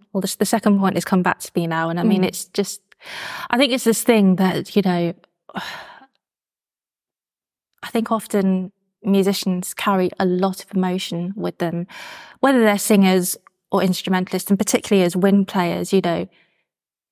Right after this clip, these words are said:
Speaker 1: it's so evident when you hear someone who is carrying a lot of stress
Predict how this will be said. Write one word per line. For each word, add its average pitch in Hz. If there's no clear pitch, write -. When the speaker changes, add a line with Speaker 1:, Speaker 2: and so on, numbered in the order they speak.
Speaker 1:
it's -
so 240
evident 190
when 190
you 185
hear 190
someone 175
who 180
is 190
carrying 175
a -
lot 180
of 185
stress -